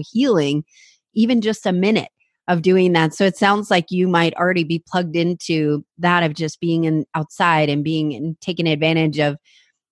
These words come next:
being by the beach and beach yoga and taking a moment with it. So, um, maybe that's something for your entertainment news. <laughs>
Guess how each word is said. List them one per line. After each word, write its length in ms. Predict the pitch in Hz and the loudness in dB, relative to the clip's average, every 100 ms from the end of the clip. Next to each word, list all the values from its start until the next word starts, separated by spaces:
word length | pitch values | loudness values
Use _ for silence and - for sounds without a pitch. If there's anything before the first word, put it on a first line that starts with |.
| _ - | _ -2
being 240 | 220 208 | 0 2
by 140 | 190 | 2
the 100 | 175 | 2
beach 320 | 170 185 170 180 | 0 0 0 -2
and 140 | 170 | -2
beach 240 | 180 165 | -2 0
yoga 280 | 175 175 170 | 2 2 4
and 300 | 156 151 151 | 2 2 -2
taking 260 | - 165 160 | -6 -6 -2
a 40 | |
moment 380 | 156 156 160 135 | 0 2 0 0
with 180 | 156 151 | -2 -2
it. 260 | 151 143 - | -2 -2 -2
So, 260 | 160 156 - - _ _ | -2 -2 -4 -20 _ _
um, 440 | 160 151 143 147 - - | 2 4 2 -2 -6 0
maybe 160 | 196 | 0
that's 240 | 185 170 - | 2 -2 -4
something 340 | 165 170 165 | -4 -4 -4
for 100 | 175 | -2
your 120 | 156 | 0
entertainment 680 | 156 156 165 - 170 156 151 | 0 -2 -8 -6 -6 -4 -4
news. 340 | 160 160 175 | -4 -2 -4
<laughs> 40 | - | -2